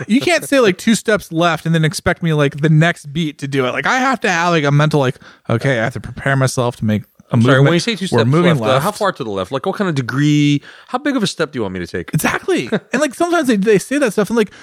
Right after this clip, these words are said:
Speaker 1: and we're pointing and, like, they do, like, this, like, crazy, like, hand. I'm like, "How was I supposed to know you're gonna jazzercise the shit out of this moment?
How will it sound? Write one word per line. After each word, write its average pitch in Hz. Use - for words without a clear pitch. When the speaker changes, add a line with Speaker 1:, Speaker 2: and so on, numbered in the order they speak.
Speaker 1:
and 302
we're 294
pointing 285
and, 233
like, 220
they 214
do, 247
like, 220
this, -
like, 175
crazy, 185
like, 160
hand. 196
I'm 185
like, 131
"How 202
was 226
I 233
supposed 196
to 185
know 185
you're 160
gonna 151
jazzercise 160
the 139
shit 185
out 165
of 147
this 135
moment? 170